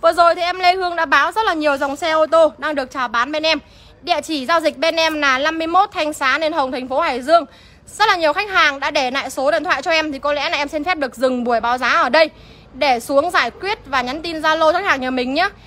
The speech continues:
Em chào anh Phạm Duy Thắng này, chào bác Thùy Vũ này, chào bác Thể Nguyễn này,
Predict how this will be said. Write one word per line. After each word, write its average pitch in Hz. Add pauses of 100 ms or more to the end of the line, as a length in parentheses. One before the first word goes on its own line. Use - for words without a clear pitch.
(120)
Em 330
chào 302
anh 302
Phạm 277
Duy 311
Thắng 294
này, 349
chào 262
bác 320
Thùy 262
Vũ 294
này, 349
chào 277
bác 311
Thể 226
Nguyễn 285
này, 370